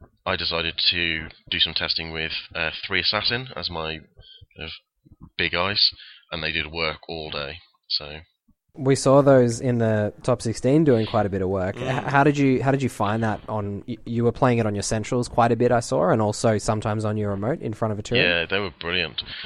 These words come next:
Speaker 1: So the amount of games I had where someone would go, like, my first turn would be install, install, take a credit, and for H B that puts you up to seven.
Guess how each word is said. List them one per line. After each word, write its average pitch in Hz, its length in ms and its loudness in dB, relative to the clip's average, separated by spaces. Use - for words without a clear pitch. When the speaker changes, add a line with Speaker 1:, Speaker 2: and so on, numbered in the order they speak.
Speaker 1:
So 101 380 2
the 110 80 -8
amount 117 220 0
of 107 40 -8
games 107 220 0
I 87 60 -2
had 92 260 -4
where 90 220 -2
someone 95 320 -4
would 90 140 -10
go, 87 360 -6
like, 92 120 -2
my 104 240 4
first 98 200 0
turn 90 120 0
would 82 60 -8
be 82 280 -2
install, 82 480 -4
install, 80 340 -4
take 82 180 -4
a 82 60 -18
credit, 78 380 -4
and 95 200 -8
for 107 100 -2
H 113 220 2
B 98 120 0
that 80 160 -4
puts - 160 -2
you 80 80 -8
up - 60 -14
to - 80 -2
seven. 78 360 0